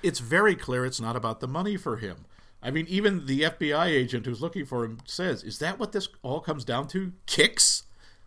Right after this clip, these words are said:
And yeah, that's pretty much it. He does. I mean, after the heist, that, there was a scene I, that was a scene I really liked better in the first movie. After the heist, Steve McQueen is in his study, and he just starts laughing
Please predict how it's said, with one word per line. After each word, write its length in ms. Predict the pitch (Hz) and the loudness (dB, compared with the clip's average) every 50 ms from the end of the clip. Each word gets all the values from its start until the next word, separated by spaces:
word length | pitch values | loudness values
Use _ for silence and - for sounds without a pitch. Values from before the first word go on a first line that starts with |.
| - - | -12 -4
And 260 | 139 151 185 175 131 110 | 0 0 0 0 2 8
yeah, 380 | 165 220 294 302 247 147 120 - - | 10 12 12 12 10 8 4 2 2
that's 180 | 175 214 208 - | 2 2 2 4
pretty 220 | - 220 240 226 | 2 4 4 4
much 200 | 233 240 233 - | 2 0 0 0
it. 80 | 247 202 | 0 0
He 120 | 208 196 | 0 2
does. 200 | 180 208 226 - | 2 2 2 4
I 80 | 175 175 | 2 2
mean, 240 | 185 190 185 180 - - - - - - - - | 2 2 2 0 -2 -8 -16 -20 -20 -12 -2 2
after 360 | 160 180 208 - - 247 202 | 4 4 4 4 2 0 2
the 140 | 185 185 165 | 4 4 4
heist, 540 | 160 175 190 208 208 196 135 - - - - - - - _ _ _ _ - _ - - | 6 6 8 8 6 6 2 0 -2 -4 -8 -16 -20 -20 _ _ _ _ -20 _ -4 -2
that, 240 | 147 143 - - | 0 0 0 0
there 100 | 156 160 | 0 0
was 140 | 175 165 - | 0 0 0
a 60 | 156 | 0
scene 260 | - - 220 233 220 196 | 0 0 0 0 0 0
I, 100 | 160 - | 0 0
that 200 | 139 143 170 220 | 0 0 0 2
was 120 | 196 185 | 2 0
a 60 | 180 | 0
scene 180 | - - 175 165 | -2 -2 0 0
I 40 | 151 | 0
really 320 | 147 135 143 156 165 156 | 2 2 2 2 2 0
liked 380 | 139 127 123 127 131 - - - | 0 2 2 0 0 -2 -6 -2
better 260 | - 139 139 147 151 151 | -2 2 4 4 2 2
in 140 | 127 127 | 0 -2
the 80 | 123 120 | -6 -6
first 360 | - - 143 143 147 - - 120 | -4 0 0 0 0 0 -4 -6
movie. 300 | 113 113 101 107 107 110 | -6 -4 -4 -4 -2 0
After 240 | 123 143 - 214 190 | 0 0 0 2 2
the 120 | 180 156 139 | 2 2 2
heist, 220 | 139 135 139 139 | 2 0 0 0
Steve 240 | - - 180 180 165 | -2 -2 -2 -2 -4
McQueen 420 | 185 190 - - 143 139 139 135 139 | -4 -6 -4 -2 0 0 0 -2 -2
is 120 | 120 - | -4 -4
in 80 | 143 165 | -2 -2
his 200 | 185 180 - - - - - - - - - - - - - - - - - - | -2 -2 -2 -6 -10 -16 -16 -16 -16 -16 -18 -18 -14 -10 -10 -10 -10 -12 -18 -18
study, 380 | - - 151 139 143 151 151 - | -10 -6 -4 -2 -2 -2 -2 -2
and 160 | 139 151 165 | -4 -6 -6
he 180 | 165 165 196 202 | -8 -8 -10 -8
just 240 | 180 208 202 180 - | -6 -4 -2 -2 -2
starts 340 | - - 185 185 180 - | -2 -2 -4 -4 -4 -4
laughing 1160 | 135 131 131 127 127 135 147 170 202 214 208 202 214 214 208 - - 175 143 120 104 101 87 | -6 -6 -6 -4 -4 -2 2 6 8 8 10 10 10 8 8 4 2 0 0 0 -2 -6 -12